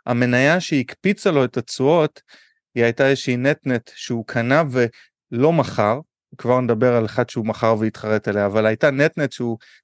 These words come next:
ובזה גם לקח אצלנו, שאני קונה נטנט, אני לא מוכר אותה גם שהיא עולה קצת, אני מחזיק אותה לכמה שנים,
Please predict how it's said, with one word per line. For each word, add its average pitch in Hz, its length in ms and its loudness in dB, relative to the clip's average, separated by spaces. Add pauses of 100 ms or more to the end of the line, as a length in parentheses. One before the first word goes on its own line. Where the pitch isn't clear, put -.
ובזה 110 320 0
גם 120 240 2
לקח 120 300 0
אצלנו, 120 300 0
שאני 117 220 -2
קונה 117 240 -2
נטנט, 120 300 -2
אני 110 180 -4
לא 127 140 -2
מוכר 123 340 -2
אותה 113 300 2
גם 113 220 0
שהיא 110 160 -4
עולה 110 220 2
קצת, - 300 -2
אני 107 140 -6
מחזיק 107 400 -4
אותה 120 180 -4
לכמה 117 400 -2
שנים, 123 380 -2